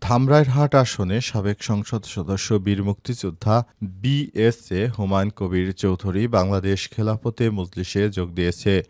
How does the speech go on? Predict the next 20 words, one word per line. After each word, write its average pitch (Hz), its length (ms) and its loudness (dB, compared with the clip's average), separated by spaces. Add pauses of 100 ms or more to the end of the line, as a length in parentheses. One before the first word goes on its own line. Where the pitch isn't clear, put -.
সংগঠনের 147 640 0
মহাসচিব 147 580 0
মাওলানা 123 540 2 (200)
জালালউদ্দিন 135 800 6
আহমেদ 107 560 0
হাতে 120 580 2
নির্ধারিত 135 560 2
প্রাথমিক 143 540 0
সদস্য 123 560 0
পদ 101 160 -2 (100)
ফরম 104 300 -2
পূরণের 101 480 0
মাধ্যমে 98 480 -4
তিনি 104 340 -4 (160)
আনুষ্ঠানিকভাবে 135 960 0 (120)
সংগঠনভুক্ত 135 1120 0
হন। 104 400 -2
রাজধানীতে 104 840 -2
মোহাম্মদপুরে 107 960 0 (200)
মহাসচিব 135 720 0